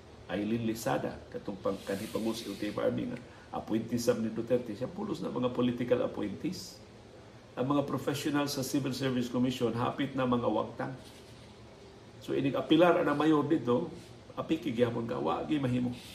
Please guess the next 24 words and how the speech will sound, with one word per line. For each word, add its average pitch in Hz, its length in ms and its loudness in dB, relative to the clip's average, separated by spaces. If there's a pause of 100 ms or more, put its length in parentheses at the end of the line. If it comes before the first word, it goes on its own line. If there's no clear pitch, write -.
(640)
Gi-discourage 156 560 4
sa 117 160 0
siya. - 160 -2 (720)
Basta 139 240 0
sa 120 160 -4
Civil 117 320 -4
Service 113 320 -4
Commission. 120 320 -2
Kaya 139 160 -2
sila 170 160 6
mismo 147 320 0
ay 160 80 2
mahimo. 120 320 0 (720)
Pagpatuman 127 640 2
ang 123 140 -2 (180)
<laughs> - 160 -8
basic 151 320 4
ang 135 160 0
lagda 120 320 6
nga 110 160 -2
after 131 240 0
one 131 160 8
year, 113 160 4
ibalik 123 320 4